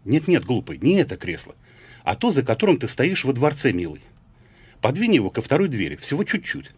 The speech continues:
просто подвинь. И тогда от одной двери будет двенадцать шагов, и до другой двери двенадцать шагов. Поровну, милый. Симметрия — это жизнь.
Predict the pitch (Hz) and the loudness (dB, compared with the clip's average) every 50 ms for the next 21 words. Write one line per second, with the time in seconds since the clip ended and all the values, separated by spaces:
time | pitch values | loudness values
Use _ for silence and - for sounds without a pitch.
0 | _ - - 214 214 - - - - 131 117 92 76 69 - - - _ - - | _ -4 -2 -2 -2 -2 -2 0 0 0 0 0 -6 -10 -12 -16 -20 _ -20 -20
1 | - - - - 107 - 139 135 143 165 165 - 170 170 170 220 240 208 131 104 | -20 -18 -8 -6 -2 0 2 2 4 4 4 4 4 2 2 2 0 0 0 0
2 | 202 170 135 - 98 127 127 160 143 135 147 156 170 160 - - 110 - - - | -2 -2 -2 -4 -4 -2 -2 -2 0 0 2 4 4 4 2 0 -6 -6 -4 -4
3 | 107 110 104 - - - 135 143 214 190 214 196 127 110 104 87 85 95 87 92 | -4 -4 -6 -8 -6 -6 -4 -2 0 0 0 0 2 2 0 0 -2 -4 -6 -6
4 | 82 98 117 113 101 90 - - - - - 101 85 78 80 - - - _ _ | -4 -2 0 0 0 -2 -4 -8 -10 -10 -8 -8 -8 -10 -12 -16 -18 -20 _ _
5 | _ - _ _ _ _ _ - - - _ - 185 196 156 107 82 76 85 87 | _ -20 _ _ _ _ _ -20 -20 -10 _ 4 6 6 6 4 0 -2 -4 -2
6 | - - 92 73 - - - - _ _ _ _ _ _ - - - - - - | 0 0 -2 -2 -6 -12 -18 -20 _ _ _ _ _ _ -20 -20 -20 -20 -20 -12
7 | - - - 120 127 190 220 208 - - 82 - 139 143 139 175 139 120 117 82 | -6 -2 0 2 4 4 2 0 -2 -6 -4 -2 0 0 2 2 0 0 -4 -6
8 | 73 - - | -8 -12 -14